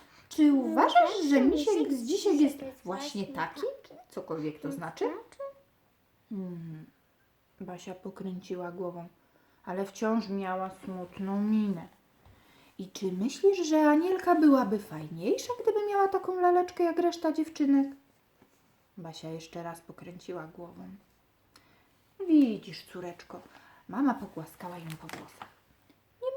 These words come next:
Speaker 1: można oceniać ludzi po tym, co mają. Wiem, że to dla ciebie bardzo trudne, ale myślę,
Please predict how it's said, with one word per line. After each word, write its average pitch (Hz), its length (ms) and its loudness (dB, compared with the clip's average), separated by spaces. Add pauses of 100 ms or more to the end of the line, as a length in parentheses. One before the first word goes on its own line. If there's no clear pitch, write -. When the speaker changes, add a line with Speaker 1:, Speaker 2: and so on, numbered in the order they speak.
Speaker 1:
można 453 320 2
oceniać 285 340 6
ludzi 247 280 4
po 240 220 -4
tym, 269 220 4
co 330 140 -4
mają. 330 520 0 (640)
Wiem, 175 460 -4
że 285 140 2
to 330 140 -2
dla 359 180 0
ciebie 277 240 4
bardzo 220 280 0
trudne, 175 440 -6
ale 240 180 2
myślę, 440 280 0